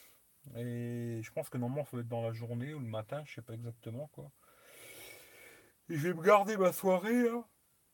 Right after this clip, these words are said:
Il faut que je regarde quand c'est que ça tombe, le neuf. Et je vais regarder tout de suite, même, d'ailleurs.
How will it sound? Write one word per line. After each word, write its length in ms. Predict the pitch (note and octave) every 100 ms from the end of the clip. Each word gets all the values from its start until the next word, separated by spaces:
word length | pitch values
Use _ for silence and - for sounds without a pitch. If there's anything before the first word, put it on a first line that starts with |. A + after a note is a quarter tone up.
| _ _ -
Il 140 | G#3
faut 160 | G#3+ G#3
que 80 | -
je 60 | G#3
regarde 240 | A3 A#3+
quand 140 | G3
c'est 120 | F3+ F#3+
que 80 |
ça 140 | - D#3+
tombe, 300 | F#3+ G#3+ F#3
le 60 | D#3
neuf. 440 | E3+ A3+ - - _ _ _ - - - _ - -
Et 80 | A#2
je 80 |
vais 60 | A2+
regarder 320 | G#2+ G#2+ A2+
tout 100 | A2
de 80 | D3
suite, 180 | F3 -
même, 160 | C3
d'ailleurs. 280 | A#2 B2 F3